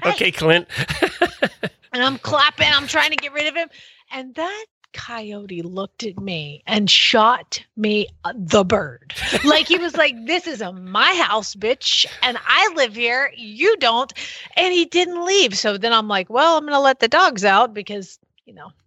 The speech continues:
Speaker 1: they're all, all but the little ones." And then they, so they chased him off. So great. And then, but he was huge. And my, and my neighbor called. He was like, "Hey, I saw some big prints on the trail, so be careful when you're out there riding." And I was like, "Yeah, no, I saw him.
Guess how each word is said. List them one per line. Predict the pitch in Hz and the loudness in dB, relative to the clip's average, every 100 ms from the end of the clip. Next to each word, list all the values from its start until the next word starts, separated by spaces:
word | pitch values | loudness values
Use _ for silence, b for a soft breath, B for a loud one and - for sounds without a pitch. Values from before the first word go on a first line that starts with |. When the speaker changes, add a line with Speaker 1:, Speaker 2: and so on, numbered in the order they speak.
| _ - | _ -6
Speaker 1:
they're | 165 160 | -2 4
all, | 208 220 | 4 6
all | 240 | 6
but | 226 220 | 4 2
the | 208 | 2
little | 240 269 | 2 2
ones." | 208 202 202 B B 240 | 2 0 -2 B B 0
And | 269 269 | 2 4
then | 294 302 | 4 4
they, | 311 | 2
so | - 294 | 2 0
they | 269 | 0
chased | 262 247 214 | 2 0 -2
him | 208 | -6
off. | 165 156 - - | -8 -10 -14 -2
So | 277 | 0
great. | 233 226 233 - B B B | 0 0 -2 -2 B B B
And | - 277 277 277 | -2 2 2 -2
then, | 277 254 | -8 -2
but | 294 | 0
he | 359 | 4
was | 415 - | 2 4
huge. | 370 226 196 - | 2 2 -2 -6
And | 262 | -6
my, | 240 254 262 240 | -4 -4 -6 -10
and | - 247 | -6 -4
my | 247 | -2
neighbor | 247 311 294 254 | 0 0 0 0
called. | 233 233 220 | 4 4 2
He | 233 | -4
was | 220 | -2
like, | 220 | 0
"Hey, | 226 233 226 226 214 | 2 4 4 4 0
I | 190 214 | 0 2
saw | 254 254 | 4 4
some | 254 214 | 2 0
big | 247 220 - | 0 0 -6
prints | - 254 240 240 240 - | -4 2 4 4 2 2
on | 240 226 | 2 0
the | |
trail, | - 277 247 247 | 0 2 4 4
so | 226 233 | 0 -6
be | 233 | -6
careful | - 240 240 233 | -2 -2 0 -2
when | 226 | 2
you're | 220 | 4
out | 208 | 4
there | 220 226 | 2 2
riding." | 277 311 240 214 | 4 4 2 -2
And | 214 | -2
I | |
was | 226 | -2
like, | 247 240 | -2 2
"Yeah, | 330 277 | 2 4
no, | 285 | 4
I | 294 | 2
saw | 285 320 320 | 2 0 2
him. | 349 214 160 | 0 -2 -8